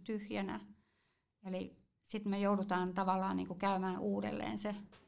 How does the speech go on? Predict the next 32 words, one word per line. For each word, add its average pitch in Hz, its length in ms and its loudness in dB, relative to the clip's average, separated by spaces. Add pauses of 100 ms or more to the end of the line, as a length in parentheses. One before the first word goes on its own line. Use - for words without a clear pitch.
(100)
edellisen 190 440 0
vuoden 190 300 2
tilinpäätös 202 640 -4 (260)
läpi 214 460 -4 (160)
ja 196 160 -2 (1040)
tekemään 196 400 0
uudet 190 320 -2
ilmoitukset 196 600 -4
ja 202 60 -6
kaikki. 202 560 -2 (500)
Nyt 202 100 -10
tavallaan 190 400 4
sille 190 200 0
yrittäjällehän 196 640 0
tulee 190 220 0
aika 196 240 -2
kalliiksi 196 540 2
sitten 202 440 -6
se, 202 200 -2
että 190 240 -4
hän 185 140 -2
maksaa, 185 420 -2
niinku, 202 320 -2
ensin 202 320 -2
sille - 240 -4
edelliselle 202 560 -2
tilitoimistolle 202 880 -4
ja 185 100 -4
sitten 202 320 -8
tälle 190 200 -4
uudelle 202 460 -4
tilitoimistolle. 214 880 -10